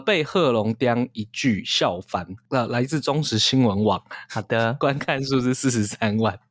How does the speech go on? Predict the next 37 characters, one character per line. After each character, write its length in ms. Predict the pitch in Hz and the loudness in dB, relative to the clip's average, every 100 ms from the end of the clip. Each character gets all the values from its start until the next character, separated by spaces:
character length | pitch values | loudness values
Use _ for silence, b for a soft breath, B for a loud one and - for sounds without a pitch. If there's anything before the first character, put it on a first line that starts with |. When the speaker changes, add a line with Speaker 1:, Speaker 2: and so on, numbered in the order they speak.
| _ | _
Speaker 2:
比 100 | 113 | -2
较 240 | 120 127 | 0 0
欢 240 | 120 131 143 | 0 -2 2
乐 160 | 147 | 2
的 140 | 113 107 | 2 0
一 80 | 113 | 0
支 180 | - | -2
影 100 | 104 - | -6 -4
片。 240 | 107 110 | -4 -2
第 100 | 117 | 0
三 320 | 139 147 143 | 0 0 0
支。 380 | 139 143 139 147 _ _ _ _ _ _ _ _ | -2 2 4 4 _ _ _ _ _ _ _ _
Speaker 1:
呃， 240 | - 113 110 | -2 0 2
每 320 | 110 113 104 | 2 0 2
日 200 | 165 151 | 2 0
必 240 | 151 139 | 0 -2
看， 360 | 113 151 110 - _ b b | -2 -2 -4 -8 _ b b
国 260 | 127 120 143 | 2 2 2
三 320 | 165 151 156 | 2 2 2
生 320 | 156 143 143 | 2 2 2
招 240 | 143 127 | 0 -2
歌 300 | 131 - 131 | -2 2 2
警 320 | 131 104 82 87 | 2 -2 -4 -4
王， 260 | - 92 - _ _ | -6 -6 -18 _ _
网 320 | - 113 101 | 0 0 0
红 280 | 101 143 139 | -2 0 0
废 240 | 147 147 120 | 0 0 -2
死 220 | - 101 | -4 -4
联 180 | 98 95 | -2 0
盟 380 | 101 90 87 - | -2 -4 -10 -8
灌 260 | - 127 110 | -2 0 0
爆 240 | 113 113 104 | 0 0 -2
蔡 240 | - 104 | -2 -4
总 200 | 101 101 | -2 -6
统 220 | - 98 | -4 -4
脸 160 | 98 85 | -4 -6
书， 360 | 78 - 90 92 | -6 -6 -6 -10